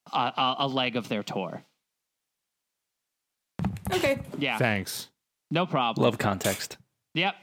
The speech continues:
Speaker 1: You, you gotta have it. Actually, that reminds me, really great thing about that band. You guys remember the song that they played? It was like when, it was like a big action sequence song. They were fighting robots, and the song was all just about, like, like, a diss track against robots.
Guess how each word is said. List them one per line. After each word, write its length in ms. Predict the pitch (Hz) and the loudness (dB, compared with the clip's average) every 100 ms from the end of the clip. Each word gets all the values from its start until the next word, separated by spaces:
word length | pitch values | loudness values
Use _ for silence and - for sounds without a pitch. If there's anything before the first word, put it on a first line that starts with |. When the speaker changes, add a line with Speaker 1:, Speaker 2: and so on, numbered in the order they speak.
| - | -8
Speaker 1:
You, 160 | 147 139 | -2 -2
you 300 | 120 123 123 | 0 -2 0
gotta 280 | 139 143 | 0 0
have 280 | 131 123 113 | 0 -2 -2
it. 120 | 107 - _ _ _ | -6 -10 _ _ _
Actually, 460 | - 247 - 175 143 - | -4 -2 0 -2 -4 -4
that 80 | - | 0
reminds 400 | 156 147 170 185 | 2 2 2 2
me, 160 | 131 101 | -2 -2
really 320 | 151 156 180 180 | 2 4 4 2
great 280 | 165 151 | 2 0
thing 220 | - 175 156 | 0 0 0
about 260 | 135 127 | 0 0
that 180 | 127 113 | 0 0
band. 340 | 165 156 110 - - - | 0 0 -4 -10 -18 -2
You 100 | 156 | 0
guys 180 | 175 156 | 2 2
remember 220 | 160 143 | 2 2
the 80 | 120 | 0
song 360 | - 165 165 | 2 4 4
that 120 | 156 | 2
they 100 | 156 | 0
played? 380 | 156 151 151 147 | 0 2 2 2
It 60 | 135 | 0
was 180 | 131 120 | 0 0
like 160 | 117 - | -4 -2
when, 440 | 127 123 120 113 | -2 0 -2 -4
it 80 | - | -2
was 100 | 170 | 0
like 100 | 180 | 0
a 60 | 170 | 0
big 180 | 165 151 | 0 2
action 360 | 139 131 147 | 0 0 -2
sequence 400 | 127 135 - 123 | -2 -2 -2 -2
song. 420 | - 120 117 117 110 | 2 2 2 0 -2
They 100 | 123 | 0
were 120 | 120 | 2
fighting 360 | 117 151 143 131 | 2 0 0 0
robots, 380 | 123 120 123 123 | 0 2 2 2
and 80 | 143 | 0
the 60 | |
song 260 | 143 180 170 | 4 2 4
was 120 | 147 | 2
all 100 | 147 | 0
just 140 | 139 131 | 0 0
about, 160 | 143 | 0
like, 200 | 123 120 - - - - | 0 -2 -6 -16 -10 -2
like, 160 | 156 | 0
a 80 | 139 | 0
diss 320 | 131 156 151 | 2 0 0
track 320 | - 170 143 143 | 0 0 0 -2
against 340 | 127 120 - | -4 -6 -2
robots. 580 | 135 151 135 101 92 | 0 0 0 -4 -8